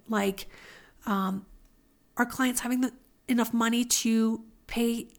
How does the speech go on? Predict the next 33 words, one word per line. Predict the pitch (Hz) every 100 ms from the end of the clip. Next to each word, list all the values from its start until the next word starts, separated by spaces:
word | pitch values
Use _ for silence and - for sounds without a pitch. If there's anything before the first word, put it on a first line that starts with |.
| -
taxes | - 233 254 - 196 170 180 - - _ _ _ _ _ _ _ _ _ _
in | 262 277 302
full | - 226 208 202 196 - -
on | 208 214
the | 214
due | 208 180
date | 180 185
for | -
the | 202 185 202
very | 190
first | 196 202 - -
time. | 180 190 208 -
I | - - -
mean, | 254 254
that's | 269 320
a | 359 -
huge, | - - - 240 240
incredible | 254 208 214 196 196
milestone. | 185 170 170 - - 208 208 - - - - - -
Then | 247
we | 247
look | 262 262
at | 262
the | 277 269
profit | - - 240 - 240
distributions | 220 - 214 202 185 185 196
that | - 208
happen | 196
every | 202 190
quarter. | 190 - 185 175 170 - - - -
We're | 262 269
able |
to | 254